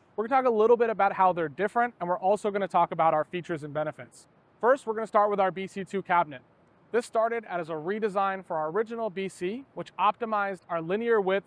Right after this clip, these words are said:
and our packaging to improve our power density. With data centers today, power density is important,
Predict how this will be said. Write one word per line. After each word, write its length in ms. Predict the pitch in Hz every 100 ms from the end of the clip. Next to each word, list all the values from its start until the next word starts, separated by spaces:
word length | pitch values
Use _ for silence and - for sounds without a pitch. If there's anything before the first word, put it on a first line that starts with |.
| -
and 80 | 165
our 100 | 160
packaging 680 | - 185 180 160 180 180 175
to 100 | 170
improve 400 | 151 - 214 202
our 100 | 180
power 320 | - 175 175
density. 480 | 151 139 135 123 110 _ _ _ _
With 120 | 170 156
data 200 | 220 220
centers 360 | 226 208 196
today, 500 | - 175 196 214 226 - _ -
power 280 | 185 208 196
density 380 | 185 196 185
is 120 | 175 165
important, 480 | 147 160 151 127